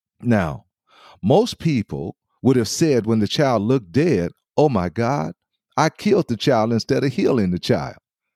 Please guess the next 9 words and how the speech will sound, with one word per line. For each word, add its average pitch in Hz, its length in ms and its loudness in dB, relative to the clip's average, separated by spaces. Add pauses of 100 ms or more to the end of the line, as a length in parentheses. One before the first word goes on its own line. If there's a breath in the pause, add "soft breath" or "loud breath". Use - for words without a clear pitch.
(200)
Not 98 240 2
Jesus, 110 640 -2 (500)
because 120 340 2
he 120 140 0
knows 113 520 2
how 110 220 -2
his 110 200 0
enemy 107 400 0
operates. 90 760 -4